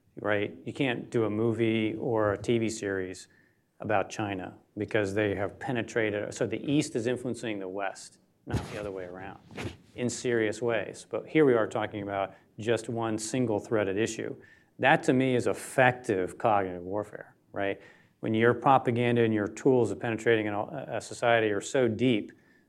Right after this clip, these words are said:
right, that we can't have a lot of open discourse about China, right? And we can't have, you know, the entertainment, uh, industry or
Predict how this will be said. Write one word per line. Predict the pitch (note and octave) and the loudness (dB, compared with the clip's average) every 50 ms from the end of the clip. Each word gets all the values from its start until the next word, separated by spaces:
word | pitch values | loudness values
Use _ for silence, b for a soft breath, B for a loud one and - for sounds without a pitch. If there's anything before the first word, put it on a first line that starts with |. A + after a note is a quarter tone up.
| b b | b b
right, | - G#2+ G#2 G#2 G#2 - A3 G3 C#3+ | 0 2 2 2 2 0 0 -2 -2
that | A#2+ A2+ | 0 0
we | A#2 A2 | 0 0
can't | - - B2+ A#2+ A2+ | 0 0 0 2 4
have | A#2 A#2+ A#2 G#2+ - - - - | 4 4 4 2 0 -4 -6 0
a | - | 4
lot | B2 A#2 A#2 A2+ | 6 8 8 8
of | A2+ - | 6 6
open | - B2+ A#2 B2 A#2 G#2 | 4 4 4 4 2 2
discourse | G#2 B2+ B2+ - - D3 C3+ C3+ - C#3+ | 2 2 0 2 2 2 2 2 0 -2
about | C3+ C#3 C#3 C#3 C#3 | -2 -2 -2 -4 -6
China, | - C#3+ C3+ C3+ C#3+ D3+ D#3+ D3 - - _ _ _ _ _ _ _ _ _ _ | -8 -8 -6 -6 -6 -6 -8 -10 -14 -20 _ _ _ _ _ _ _ _ _ _
right? | - G#2+ A2 A2+ C3 - - - b b b b b b b b | -10 -4 -2 -2 -2 -2 -4 -10 b b b b b b b b
And | - A2+ G#2+ | -6 -4 -2
we | A2 A2 | -2 -2
can't | G#2+ - C3 A#2+ A#2 G#2+ | -2 -2 -2 -2 -2 0
have, | A2 A2+ A2+ A2 G#2+ G#2+ G#2+ G#2+ - - | 0 2 2 2 2 2 0 -4 -8 -8
you | - - A#2+ | -6 -4 -2
know, | A2+ A2+ A2 | 0 0 0
the | G2+ A2 G#2+ G#2+ G#2+ - | 0 0 -2 -2 -2 -2
entertainment, | C3+ B2 A#2+ A#2+ - B2+ B2+ B2+ B2 B2 A2+ A2 G#2+ A2+ - C#3 | -2 -2 -2 -2 -2 -2 0 0 0 0 -2 -4 -4 -6 -6 -4
uh, | A#2 A2+ A2+ A2 A2 - - - | -2 -2 0 -2 -2 -4 -6 -6
industry | D3+ C3 B2+ A#2+ - - C3+ B2 B2 A#2+ | -4 -2 -2 -2 -2 0 2 4 4 6
or | A#2 A2 | 4 4